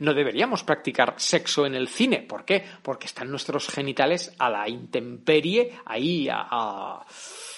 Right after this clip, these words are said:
al abasto, al abasto de, de los microbios saltarines. Son los microbios saltarines. Son los microbios saltarines. Son los microbios saltarines los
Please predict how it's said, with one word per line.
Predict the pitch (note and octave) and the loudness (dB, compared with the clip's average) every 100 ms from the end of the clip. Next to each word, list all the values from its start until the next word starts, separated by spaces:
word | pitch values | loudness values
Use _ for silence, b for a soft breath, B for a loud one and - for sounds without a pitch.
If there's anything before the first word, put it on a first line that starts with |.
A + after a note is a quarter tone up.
| B | B
al | B A3+ | B 2
abasto, | G#3+ A#3+ - E3 G#2 | 4 4 0 -4 -2
al | |
abasto | C3+ B3+ C#4+ - G3 | 6 6 6 4 4
de, | E3+ D#3+ D#3 D3 | 8 8 8 6
de | D3+ | 6
los | D3 | 6
microbios | D3 D#3+ E3 - G3+ G3+ E3+ | 4 2 0 4 4 6 2
saltarines. | - D#3+ D#3 - E3 D4 C#4 - | 2 2 2 0 4 4 4 0
Son | - A#2+ C3+ | -2 0 4
los | C3+ B2+ C3+ C#3 | 6 6 4 -2
microbios | B2+ - B2 D3+ | -4 -2 0 2
saltarines. | - D3 A2+ A2+ - - - - B B | 2 4 4 2 -2 -2 -4 -4 B B
Son | - B3+ A#3+ A3 | 6 8 8 10
los | C#4 A#3+ B3+ | 10 12 10
microbios | G3 G#3+ A#3 C#4 C4+ | 6 4 6 8 6
saltarines. | A#3 A3+ G#3 F3 D#3 E3 - B B | 4 6 6 4 4 2 0 B B
Son | D4 F#4 E4 | 10 10 10
los | D#4+ D4 D4+ G#3+ | 12 12 10 6
microbios | A3 A3+ D4 D4+ | 2 8 8 6
saltarines | A#3 A#3 A#3 A3 A3 F3 G#3 G3+ | 0 4 4 4 4 6 6 6
los | E3+ A#3 - | 4 4 2